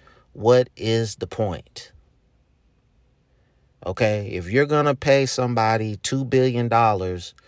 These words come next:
for the, to broadcast their games, then we should not see Michigan opening up against,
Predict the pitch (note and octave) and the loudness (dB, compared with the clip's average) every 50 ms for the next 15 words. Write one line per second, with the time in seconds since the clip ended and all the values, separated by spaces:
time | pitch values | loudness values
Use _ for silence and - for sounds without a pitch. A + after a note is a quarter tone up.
0 | - - _ _ _ _ _ - - G2+ G2 F#2 G#2 G2 - - - F2+ E2 F#2+ | -20 -20 _ _ _ _ _ -8 -4 -4 -4 -2 -4 -4 -4 -4 -6 -4 0 2
1 | G#2+ A2+ A#2 - - - - A2+ G#2 G#2 G#2 - - G#2+ G#2+ A2+ A2+ G#2 A#2+ A#2+ | 4 6 6 6 4 2 0 -2 0 0 -2 -4 -4 -2 -2 -2 0 0 0 0
2 | A2+ G2+ F#2 F2 F2 E2 E2+ - - - - - _ _ _ _ _ _ - G2 | 2 0 -2 -4 -6 -10 -12 -14 -18 -20 -20 -20 _ _ _ _ _ _ -8 -4
3 | G2 G2 G2 F#2+ F#2 F#2+ F#2+ F2+ E2+ - - _ _ - A2+ C#3 D3+ C#3+ - - | -2 -2 0 -2 -2 -4 -6 -8 -10 -12 -16 _ _ -8 -6 -4 -2 0 0 2
4 | D#3+ D#3 C#3+ B2 C3+ C3 C3 A2+ - - - - C3+ C3 C3 B2 A2+ A2 G#2 G2+ | 2 2 2 2 0 0 0 0 -2 -2 -2 -2 0 0 0 0 0 0 -2 -4
5 | G2+ G2+ G#2+ _ _ _ _ _ _ _ _ _ _ _ _ _ _ - G2+ A2 | -6 -8 -12 _ _ _ _ _ _ _ _ _ _ _ _ _ _ -4 0 2
6 | B2+ C#3 C#3 - - A#2 G2+ G#2 G#2+ G#2+ G#2 G2+ - - G#2+ A2 A2 G#2 A2+ A2 | 4 4 4 2 0 -2 -2 -2 0 0 0 -2 -2 -2 0 0 0 -2 -2 -4
7 | A2 G#2+ G#2+ A2 G#2+ G2 - - G2+ G2 F#2 G2 G2 F#2+ F2 C#2+ - - - - | -2 -2 0 0 0 0 -2 -6 -8 -6 -6 -4 -4 -6 -6 -8 -8 -8 -8 -8
8 | - - | -10 -12